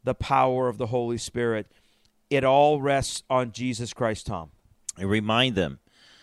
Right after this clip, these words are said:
Speaker 2: that really their offense isn't with you. Their offense is with the message of God's word. You know, you're just the messenger. You're not better than them. You're not, uh, holier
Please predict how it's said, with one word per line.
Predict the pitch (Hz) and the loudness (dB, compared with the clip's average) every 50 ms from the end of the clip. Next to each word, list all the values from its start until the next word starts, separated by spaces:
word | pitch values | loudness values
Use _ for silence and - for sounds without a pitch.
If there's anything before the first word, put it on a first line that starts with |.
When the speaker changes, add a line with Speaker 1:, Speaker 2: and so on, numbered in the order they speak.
| _ _ _ - | _ _ _ 2
Speaker 2:
that | 101 107 107 | 2 2 2
really | 104 107 147 160 170 175 147 | 4 4 4 4 6 4 4
their | 117 120 113 107 | 4 4 4 4
offense | 101 - - 117 113 110 104 - 110 | 4 2 2 0 0 2 2 0 0
isn't | 107 95 - 98 - - | 0 0 0 -4 -4 0
with | 87 90 - - | -2 -2 0 0
you. | 98 104 104 90 73 62 50 - _ _ _ _ _ _ _ _ _ _ _ _ _ _ _ - | 0 0 2 2 0 -2 -6 -12 _ _ _ _ _ _ _ _ _ _ _ _ _ _ _ -2
Their | 90 98 98 | 0 2 2
offense | 90 - - 123 151 156 - - | 2 2 2 2 2 2 0 -2
is | 101 90 - - - | -2 -2 -4 -2 0
with | 101 101 90 - - - - - - | 0 0 0 -2 -8 -20 -20 -10 -4
the | - 95 | -4 -2
message | 87 90 90 98 113 113 - 123 104 - 104 | 0 0 2 2 2 2 0 -4 -4 -4 -4
of | 87 - | -4 -2
God's | - 98 98 92 87 - | 0 2 2 0 -2 -4
word. | 95 98 110 107 87 57 - - _ _ _ _ _ _ _ _ _ _ _ _ _ _ _ _ _ _ _ _ | -4 -2 -2 -2 -2 -4 -6 -12 _ _ _ _ _ _ _ _ _ _ _ _ _ _ _ _ _ _ _ _
You | - 98 104 101 | -4 0 0 2
know, | 95 87 | 0 0
you're | 67 87 92 120 139 | -2 0 0 0 2
just | - 139 135 120 - | 2 0 -2 -2 -2
the | - 123 | -2 -2
messenger. | 123 120 120 117 - - 113 87 - 69 60 - _ _ _ _ _ _ _ _ _ _ _ | 0 2 0 0 0 -2 -6 -8 -8 -10 -12 -14 _ _ _ _ _ _ _ _ _ _ _
You're | - 87 101 110 | -2 0 0 2
not | 120 131 139 123 101 | 4 2 2 2 4
better | 120 107 85 80 80 | 4 4 4 4 0
than | 71 80 73 | -4 -6 -6
them. | 65 67 65 65 71 90 127 - _ _ _ _ _ _ _ _ _ _ _ _ _ _ - - - - | -6 -6 -6 -6 -6 -8 -10 -16 _ _ _ _ _ _ _ _ _ _ _ _ _ _ -20 -20 -20 -12
You're | - 87 98 110 117 120 | -4 0 4 4 4 4
not, | 107 110 110 110 110 120 120 - _ _ _ _ _ _ - | 4 4 4 6 6 4 4 0 _ _ _ _ _ _ -2
uh, | 113 104 82 | 0 0 0
holier | 69 - - 123 117 110 107 95 90 87 78 78 80 90 - | -2 -2 2 4 6 6 6 4 4 2 2 0 -2 -4 -6